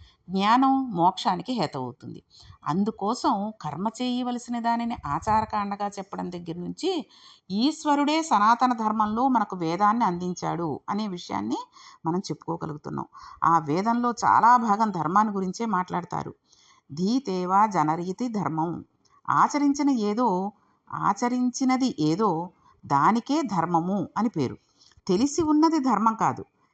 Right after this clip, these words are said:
తెలిసి ఉండడం అన్నది ధర్మాచరణం అన్నది ఒక సోపానం. ఏమీ తెలియకుండా మనం ధర్మాన్ని ఆచరించడం కుదరదు కదండి. ఎంతో కొంత తెలుసుకుంటేనే మనం ఆచరించగలం.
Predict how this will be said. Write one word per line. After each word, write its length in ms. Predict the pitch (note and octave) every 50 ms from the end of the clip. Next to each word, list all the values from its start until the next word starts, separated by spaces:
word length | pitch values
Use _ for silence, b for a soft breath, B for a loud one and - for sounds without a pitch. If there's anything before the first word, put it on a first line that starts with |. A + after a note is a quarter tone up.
| _ _ _ -
తెలిసి 380 | F3+ D#3+ F#3+ A3 A3 - D4
ఉండడం 480 | C4+ B3+ C4 C4 B3+ B3+ C4 C4 B3+ B3
అన్నది 340 | B3 B3 B3 C4 C4 D#4+ D#4
ధర్మాచరణం 720 | G3 F#3+ F3 F#3 G#3 A#3 A#3 B3 - B3 A#3 A#3 A#3 A#3
అన్నది 240 | A#3 A#3 B3 C4
ఒక 160 | C#4+ C#4 - F#3+
సోపానం. 580 | - - E3+ E3+ G3 G#3+ A#3+ A3 G3+ E3 - - _ b b b b b b -
ఏమీ 440 | D3+ D#3 E3 F#3+ A3 B3 C4+ C#4+ D4
తెలియకుండా 600 | C#4+ D4 C#4 C4+ C4+ C4+ C4+ - C4+ C4+ C#4 C#4
మనం 260 | C4+ C#4 C4+ C4 B3+
ధర్మాన్ని 440 | A3 G#3 G3+ G3+ A3+ B3 C4 C4 C4
ఆచరించడం 520 | B3 B3 A#3+ - B3 B3 B3 A#3+ B3+ B3+ B3
కుదరదు 360 | - A#3+ G#3+ A3+ A3+ A#3 B3
కదండి. 480 | A#3+ A#3 A3+ A3 G#3+ G#3 G#3+ G#3+ G#3 - b b b b b b -
ఎంతో 360 | D3 D3+ F#3 G3 - D#4+ E4
కొంత 240 | D#4+ D#4+ D4 C4+ C#4
తెలుసుకుంటేనే 720 | C4 - A#3 A3+ A3+ - - B3 A#3+ A3+ A#3+ A#3 A#3 B3+
మనం 220 | D4+ E4 D4+ A#3 G#3
ఆచరించగలం. 640 | F3+ D3 D3 - E3 D#3+ D3+ - - - - - -